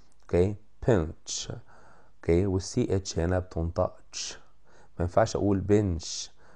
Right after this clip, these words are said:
وأسكت. بنش ش، لأ، bench. اوكي. بعد كده كلمة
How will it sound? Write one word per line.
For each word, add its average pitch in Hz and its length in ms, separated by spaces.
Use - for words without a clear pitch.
وأسكت. - 640
بنش 123 540
ش، - 200
لأ، 90 320
bench. 87 640
اوكي. 87 580
بعد 151 260
كده 120 380
كلمة 104 540